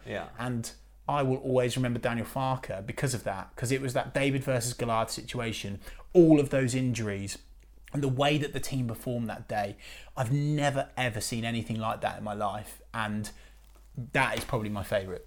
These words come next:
Speaker 2: Daniel
Speaker 1: Yeah.
Speaker 2: Farke memory.
Speaker 1: Well, how nice that we get to, we get to, and, and there were low points in that time, but we get to look back, and there were so many brilliant moments
Speaker 2: Yeah.
Speaker 1: to choose from. So many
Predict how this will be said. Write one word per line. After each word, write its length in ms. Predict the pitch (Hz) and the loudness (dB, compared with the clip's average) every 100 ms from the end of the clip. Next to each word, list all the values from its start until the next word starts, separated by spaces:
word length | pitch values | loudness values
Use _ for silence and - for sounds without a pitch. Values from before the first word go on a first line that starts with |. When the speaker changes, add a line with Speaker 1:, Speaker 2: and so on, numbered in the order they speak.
| - | -6
Speaker 2:
Daniel 220 | 104 107 | -4 -2
Speaker 1:
Yeah. 60 | 101 | -2
Speaker 2:
Farke 260 | 98 - | -2 -4
memory. 300 | 101 98 95 - | -8 -8 -10 -8
Speaker 1:
Well, 140 | 180 214 | -2 2
how 120 | 247 | 2
nice 360 | 214 185 131 - | 4 4 4 0
that 80 | 135 | -4
we 120 | 131 | 2
get 240 | 143 - | 2 2
to, 380 | - 127 123 87 - - - - | -2 0 0 -2 -8 -20 -20 -12
we 140 | 143 139 | -6 0
get 200 | 135 - | 0 0
to, 120 | - | -4
and, 120 | 131 | -4
and 180 | 131 135 | -4 0
there 120 | 135 | 2
were 240 | 147 147 127 | 6 6 8
low 300 | 135 143 143 | 8 8 6
points 420 | - 80 90 101 | 0 -8 -6 -8
in 100 | 101 | -6
that 340 | 90 - - | -8 -8 -10
time, 400 | - 117 98 90 | -8 -4 -4 -4
but 100 | - | -6
we 100 | 110 | -4
get 220 | 110 131 - | 2 2 2
to 120 | 117 | -4
look 140 | - | -2
back, 240 | 110 101 - | 0 0 -4
and 80 | |
there 80 | 104 | -8
were 100 | 117 | -6
so 480 | - - - 160 147 | -4 -2 8 8 8
many 460 | 127 120 101 92 - - - | 4 -2 -4 -6 -14 -20 -16
brilliant 480 | 120 139 120 107 104 | -2 0 0 -2 -2
moments 280 | 110 101 107 | -6 -4 -2
Speaker 2:
Yeah. 200 | 107 101 | 0 0
Speaker 1:
to 60 | 101 | 0
choose 200 | 107 - | -6 -6
from. 160 | 90 | -8
So 260 | - 165 165 | 2 6 8
many 380 | 160 151 131 | 6 0 -2